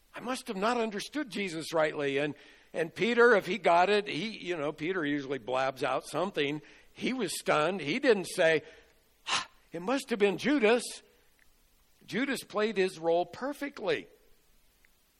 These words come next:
You know, everybody thought he was the great guy. Everybody thought he was Mister Righteous. And hypocrites often fool others, but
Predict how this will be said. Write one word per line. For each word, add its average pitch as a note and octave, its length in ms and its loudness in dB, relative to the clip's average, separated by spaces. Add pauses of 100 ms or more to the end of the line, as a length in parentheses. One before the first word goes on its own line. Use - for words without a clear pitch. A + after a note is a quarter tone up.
(160)
You D#3+ 140 -10
know, C4 380 -2 (420)
everybody G3 580 0
thought D#3 300 0
he F#3+ 140 -6
was G#3+ 160 -8
the F3 80 -16
great D3+ 340 -4
guy. D#3+ 300 -4
Everybody G#3 560 0
thought F3+ 260 0
he G3+ 120 -6
was F3 200 -6
Mister D3+ 320 -8
Righteous. C3+ 640 -4 (760)
And F3 360 -2 (1300)
hypocrites D#3+ 1000 -6 (300)
often F#3 540 2
fool F#3 600 -2
others, C#3+ 460 -2
but D3 260 -6